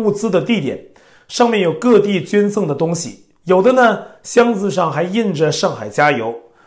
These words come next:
那这些呢，本来应该是给大家发出来的，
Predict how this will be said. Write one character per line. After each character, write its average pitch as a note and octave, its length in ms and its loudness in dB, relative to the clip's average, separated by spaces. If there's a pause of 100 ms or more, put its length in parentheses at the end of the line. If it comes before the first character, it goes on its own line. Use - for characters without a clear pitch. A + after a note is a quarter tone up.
那 G3+ 80 -6
这 A#3+ 100 0
些 B3 160 2
呢， A#3+ 120 4
本 C#3+ 200 -6
来 D3 140 -2
应 G#3+ 140 -4
该 A3+ 120 0
是 G#3 460 -2 (100)
给 A2+ 120 -12
大 E3 180 0
家 E3+ 160 2
发 F3+ 320 0
出 D3+ 160 -6
来 F2+ 140 -10
的， - 100 -20